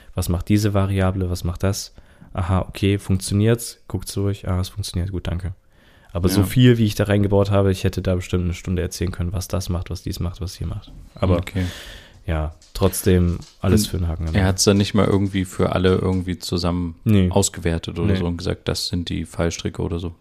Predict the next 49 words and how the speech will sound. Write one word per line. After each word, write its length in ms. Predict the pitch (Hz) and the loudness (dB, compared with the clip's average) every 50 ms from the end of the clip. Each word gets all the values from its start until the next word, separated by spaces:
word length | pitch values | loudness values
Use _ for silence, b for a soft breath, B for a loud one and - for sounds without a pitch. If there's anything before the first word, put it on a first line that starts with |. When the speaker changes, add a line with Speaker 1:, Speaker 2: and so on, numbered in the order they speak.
| _ _ | _ _
Speaker 1:
Nee. 120 | 104 95 90 | -4 -4 -4
Speaker 2:
Nee, 120 | - - - - _ - | -4 -6 -8 -12 _ -14
okay. 240 | 113 101 - - - - _ _ | -12 -12 -14 -16 -18 -20 _ _
Hm. 160 | - 92 95 - _ _ B B B B B B B - | -12 -10 -10 -12 _ _ B B B B B B B 4
Speaker 1:
Aber 140 | 127 131 | 6 6
ist 120 | 123 107 117 | 6 6 4
auch 120 | 113 92 95 | 2 0 0
okay. 280 | 92 - - 87 87 - - - _ _ _ _ _ _ _ _ - | -4 -4 -4 -4 -4 -4 -8 -18 _ _ _ _ _ _ _ _ -6
Speaker 2:
Ja. 180 | - 85 - - - - _ _ _ _ _ | -6 -6 -6 -8 -12 -20 _ _ _ _ _
Speaker 1:
So 140 | - - 101 | -2 0 2
hat 80 | 101 92 | 2 4
man 100 | 101 98 | 4 2
nochmal 220 | 98 92 92 95 92 | 2 2 4 4 4
eine 80 | 92 90 | 4 6
neue 200 | 90 92 92 92 | 6 4 4 2
Programmiersprache 840 | - - - - 90 92 90 90 - - 90 92 90 92 87 87 - - - - | 0 -2 0 0 2 2 2 0 0 -2 -4 -2 -2 -2 -4 -4 -6 -12 -8 -4
näher 180 | 95 92 92 90 | -2 0 0 0
kennengelernt, 580 | - 95 101 101 104 104 113 123 131 - - - - - - | 0 0 2 2 2 2 2 2 0 -2 -6 -10 -6 -2 -2
<laughs> 140 | 113 - - | -2 -2 -2
weil 200 | - - - 92 | -2 -2 -2 -2
es 120 | - - | 0 2
war 140 | 196 190 202 | 4 4 6
jetzt, 420 | 202 196 190 - - - B B B B B B B B B B | 4 4 2 0 -6 -10 B B B B B B B B B B
letztes 480 | - 107 104 - 117 107 - - - - | 2 2 4 4 2 0 0 -4 -4 -4
Halbjahr 440 | 113 107 104 104 - 110 107 98 107 | 0 0 0 2 2 2 2 2 2
war 140 | 98 95 95 | 2 2 0
es, 200 | 95 - - - | 0 -4 -6 -6
äh, 240 | - 98 95 92 90 | -2 -2 -2 -2 -2
C 160 | - - 104 | 0 -2 -2
plus 220 | - - 98 - | 0 -2 -4 -4
plus 260 | - - 131 135 - | 2 2 2 2 2
und 160 | - 101 101 98 | 0 0 0 0
jetzt 160 | 104 - - | 0 -2 -2
ist 160 | 101 95 95 | -4 -4 -2
es 140 | 92 92 - | -4 -4 -4
Java 400 | - - 90 90 92 92 92 82 | -2 0 2 2 2 2 0 -4
für 140 | 80 - - | -4 -6 -6
die 100 | - 85 | -6 -4
Leute, 260 | 82 85 87 85 95 101 | -4 -4 -4 -4 -6 -6
die 140 | - 85 | -8 -6
ein 100 | 87 87 | -6 -6
bisschen 280 | 85 90 - - - 92 | -6 -6 -6 -6 -8 -6
Plan 260 | - - 87 87 90 92 | -6 -6 -6 -6 -4 -4
haben. 200 | 92 95 104 104 - b b b b b b b b b b b b b b b b _ | -4 -4 -6 -8 -10 b b b b b b b b b b b b b b b b _
Und, 400 | - 101 92 87 85 85 82 - | -2 2 2 2 2 0 0 -2
äh, 160 | 85 82 85 | -2 -2 -2
ist 80 | 85 90 | -2 0
schon 140 | - - 139 | 0 0 2
irgendwie 300 | 147 151 151 131 110 101 | 2 2 2 2 0 -2